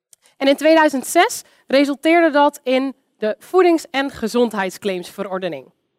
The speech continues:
En die heeft ten doel om een consument te beschermen tegen misleiding en om innovatie te stimuleren. En daarnaast voorkomt die ook nog dat een medische claim op een voedingsproduct gezet wordt. Want dan word je gezien als medicijn.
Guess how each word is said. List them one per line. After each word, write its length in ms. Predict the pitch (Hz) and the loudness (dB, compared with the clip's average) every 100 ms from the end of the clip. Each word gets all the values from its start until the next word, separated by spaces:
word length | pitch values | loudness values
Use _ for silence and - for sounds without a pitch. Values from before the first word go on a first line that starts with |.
| _ _ _ _ _ _ _ _ _ | _ _ _ _ _ _ _ _ _
En 240 | 285 269 | -2 -2
die 220 | 214 254 285 | -2 2 4
heeft 240 | 311 - | 2 0
ten 180 | 240 196 | -4 0
doel 280 | 285 403 381 | 4 4 4
om 260 | 247 247 - - | -2 -2 -6 -10
een 100 | 220 | -4
consument 440 | 277 254 262 277 | -4 -2 0 0
te 80 | 214 | -4
beschermen 540 | 185 - 294 339 415 - _ _ | -8 -2 0 0 -2 -8 _ _
tegen 260 | 240 208 175 | -6 -4 -6
misleiding 540 | 160 196 262 339 415 - _ _ | -4 -2 0 -2 -4 -10 _ _
en 120 | - | 0
om 100 | 330 | 2
innovatie 500 | 320 330 240 202 - | 4 4 2 0 -2
te 100 | 196 | -12
stimuleren. 680 | - - 180 170 170 165 180 _ _ _ _ _ | -16 -12 -8 -6 -8 -10 -14 _ _ _ _ _
En 80 | 240 | -4
daarnaast 520 | 254 269 349 - - _ _ _ _ _ | 0 2 0 0 -14 _ _ _ _ _
voorkomt 400 | _ 285 - 349 | _ -6 2 2
die 120 | 311 262 | 0 -2
ook 220 | 285 370 | 0 0
nog 240 | 339 349 - | 0 0 -2
dat 240 | 247 262 - | -4 -4 -6
een 220 | 220 220 | -8 0
medische 440 | 269 339 339 - | 4 6 4 2
claim 400 | - 277 180 156 _ - | -2 0 0 -4 _ -18
op 120 | 214 | -18
een 60 | |
voedingsproduct 680 | 208 220 190 - 185 175 175 | -8 -4 -4 -6 -10 -10 -10
gezet 280 | - 180 160 | -14 -14 -14
wordt. 300 | 156 160 - _ | -14 -20 -20 _
Want 300 | 226 247 - _ | -6 -4 -4 _
dan 160 | 311 320 | 0 0
word 160 | 302 | 0
je 60 | - | -6
gezien 200 | - 262 | -8 -6
als 120 | 240 | -4
medicijn. 640 | 214 208 196 180 - _ | -4 -4 -6 -14 -18 _